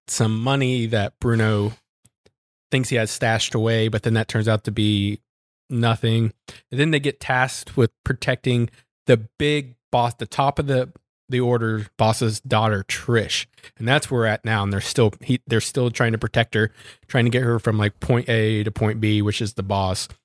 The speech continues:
But there's, like, another group that's also in this gang, and they wanna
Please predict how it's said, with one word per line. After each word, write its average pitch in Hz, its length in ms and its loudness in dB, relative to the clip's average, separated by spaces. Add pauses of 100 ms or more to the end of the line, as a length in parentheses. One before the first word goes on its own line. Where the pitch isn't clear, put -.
(180)
But 120 120 -2
there's, 117 180 2
like, 113 120 0
another 120 420 0
group 113 340 -2 (720)
that's - 260 2
also 131 480 2
in 123 180 -2
this 117 180 0
gang, 113 380 0 (500)
and 120 180 -2
they 139 160 2
wanna 120 440 -2